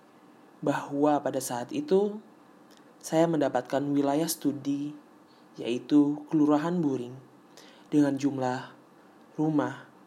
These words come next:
atau persil sejumlah tujuh ribu rumah. Dan terbagi atas sembilan R W. Baik, akan saya mulai saja. Pada sektor perumahan sendiri,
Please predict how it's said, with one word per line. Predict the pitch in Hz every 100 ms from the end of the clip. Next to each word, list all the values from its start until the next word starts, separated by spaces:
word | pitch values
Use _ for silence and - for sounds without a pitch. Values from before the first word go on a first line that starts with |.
| -
atau | 147 131
persil | 139 - 165 185 220 - - - - - -
sejumlah | - 147 135 135 139
tujuh | - 147 139
ribu | 131 131 135
rumah. | 127 90 - - - - - - - - - - - - - - - - - - - - - -
Dan | 147 147
terbagi | 143 143 135 147 151 -
atas | 156 147 131 127 - 147
sembilan | 135 123
R | 131 123
W. | 110 - - - - - - - - - _ - -
Baik, | 135 120 - - - - - - - -
akan | 175 208
saya | 185 151 147
mulai | 143 135
saja. | 135 123 127 202 - - - - - - - - - - - -
Pada | 190 185 202
sektor | 220 190 -
perumahan | 156 156 147 143
sendiri, | 147 160 165 151 135